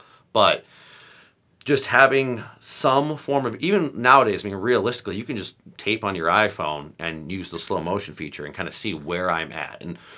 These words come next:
we can kinda go deeper into, when we get into, like, the hitting specific podcasts, like, what you should be looking for. But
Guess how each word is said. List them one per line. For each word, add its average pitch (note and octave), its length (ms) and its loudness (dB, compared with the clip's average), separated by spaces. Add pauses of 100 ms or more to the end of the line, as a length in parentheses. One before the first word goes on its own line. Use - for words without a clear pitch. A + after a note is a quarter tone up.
(140)
we C#3+ 140 2
can C#3 160 -4
kinda A#2+ 240 0
go F#2+ 160 0
deeper G#2 440 -4
into, E2+ 800 -6
when E2+ 140 -10
we E2+ 80 -4
get F#2 160 -4
into, F#2 220 -8
like, D#2+ 240 -6
the - 180 -8 (220)
hitting G2 380 -4
specific - 500 -12
podcasts, F#2 560 -2
like, C#2+ 100 -12
what D#2 460 -2
you E2+ 100 -8
should - 140 -14
be D2 80 -16
looking F#2 340 -6
for. - 320 -10 (260)
But G2+ 320 2